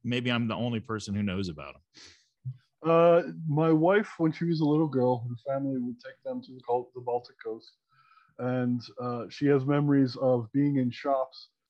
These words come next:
Speaker 2: and all these people around her were, all these adults were chatting in some language that she could not understand.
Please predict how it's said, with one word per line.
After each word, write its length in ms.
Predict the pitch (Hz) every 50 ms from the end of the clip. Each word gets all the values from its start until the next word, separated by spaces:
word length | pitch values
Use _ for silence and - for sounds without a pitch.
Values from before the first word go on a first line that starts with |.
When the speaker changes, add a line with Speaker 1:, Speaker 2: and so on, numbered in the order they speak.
| _ _ _ _ _ _ _
Speaker 2:
and 160 | - 123 120 123
all 140 | 147 175
these 120 | 190 190 -
people 320 | - 180 165 - 160 147
around 240 | 143 143 143 147 139
her 140 | 131 143 139
were, 220 | 131 127 123 123 120
all 160 | 123 135 139
these 160 | 151 139 127
adults 380 | 120 113 123 123 139 139 135 -
were 100 | - _ - - - - 143 147
chatting 180 | 147 143 135 123
in 120 | 113 110
some 180 | 110 - 120 120
language 520 | 123 135 156 165 151 123 110 107 107 - -
that 140 | 110 101 -
she 120 | - 127 123 -
could 220 | - 170 185 160
not 180 | 160 147 131 135
understand. 560 | 139 135 127 123 - - 131 127 127 123